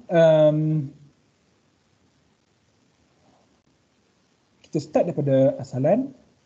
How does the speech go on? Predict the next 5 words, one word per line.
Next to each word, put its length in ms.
Okey, 400
katalah 240
ni 160
sudut 240
phi. 400